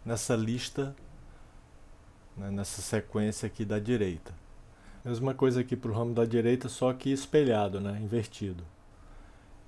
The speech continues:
Aí aqui a gente faz a mesma coisa, por exemplo, pra esse nível aqui da árvore, a gente tem um, dois, é, um, três, quatro, três, um, dois. Se eu for pra direita, eu vou manter um, três,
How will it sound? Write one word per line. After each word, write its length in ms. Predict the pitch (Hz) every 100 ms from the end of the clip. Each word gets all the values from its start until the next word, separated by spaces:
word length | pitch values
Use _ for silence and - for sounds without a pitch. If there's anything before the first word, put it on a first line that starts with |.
| - - - - - - -
Aí 200 | 110 117
aqui 320 | 139 - 151 156
a 40 |
gente 220 | 147 156
faz 180 | 160 139
a 60 | 151
mesma 320 | 160 156 165
coisa, 300 | 151 127 110
por 120 | 120
exemplo, 260 | 107 107 -
pra 100 | 120
esse 200 | - 123
nível 380 | 123 113 110
aqui 180 | 104 117
da 160 | 104 101
árvore, 520 | 123 143 117 95 85
a 40 | 92
gente 200 | 113 107
tem 340 | 113 104 101 -
um, 160 | 143
dois, 340 | 143 143 135 - -
é, 240 | 110 104 -
um, 120 | 135
três, 280 | 143 135 120
quatro, 520 | - 143 151 151 156 - - - - -
três, 300 | 135 139 131
um, 140 | 160
dois. 320 | 131 110 92 -
Se 100 | 113
eu 60 |
for 140 | 120 -
pra 180 | 123
direita, 420 | 127 135 131 139 135
eu 40 |
vou 120 | 135
manter 340 | 147 139 131 120
um, 140 | 120
três, 340 | 131 131 113